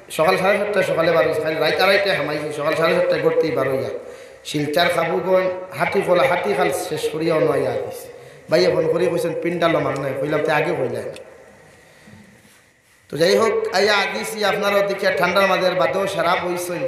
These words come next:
কিছু মানুষ তো আইয়া বইছো দেখে, আলহামদুলিল্লাহ। নসিহত শুনছেন দেখে, আমার গোবিন্দপুরি হুজুর হইন দেখে আইয়া গেছেন, এক ঘন্টা চল্লিশ মিনিট ওয়াজ করছেন না? ও আব্দুল বাসির সাহেব ত্রিশ মিনিট, এনামুল হক সাহেব পঞ্চাশ মিনিট, জাবির হোসেন সাহেব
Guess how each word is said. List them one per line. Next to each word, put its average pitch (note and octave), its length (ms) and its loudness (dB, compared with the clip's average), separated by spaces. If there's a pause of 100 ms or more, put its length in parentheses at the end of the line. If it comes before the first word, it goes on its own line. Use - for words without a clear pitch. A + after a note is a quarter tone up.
(120)
কিছু E3+ 260 -6
মানুষ E3+ 360 -4
তো E3+ 120 -4
আইয়া D#3+ 200 2
বইছো D#3+ 360 0
দেখে, D3+ 280 -4
আলহামদুলিল্লাহ। C#3+ 800 -2 (1300)
নসিহত E3 420 2
শুনছেন G3+ 400 0
দেখে, G3 220 2
আমার F3+ 260 4
গোবিন্দপুরি F#3+ 460 0
হুজুর F3+ 280 0
হইন F3 200 2
দেখে D#3 240 -2
আইয়া D#3 240 4
গেছেন, C#3+ 340 -4
এক D3+ 200 -4
ঘন্টা D#3 320 0
চল্লিশ D#3+ 460 -2
মিনিট D#3 240 -4
ওয়াজ C#3 160 2
করছেন B2 320 -6
না? D#3 160 -2 (1400)
ও C3+ 40 -10
আব্দুল C3+ 380 0
বাসির D#3 220 4
সাহেব D3+ 300 0
ত্রিশ C#3+ 240 -4
মিনিট, C#3+ 200 -2
এনামুল D3 300 2
হক D3 80 0
সাহেব C#3+ 220 2
পঞ্চাশ C3+ 380 -2
মিনিট, C3 300 -6
জাবির C3 320 -4
হোসেন C#3 180 -4
সাহেব C3+ 280 -2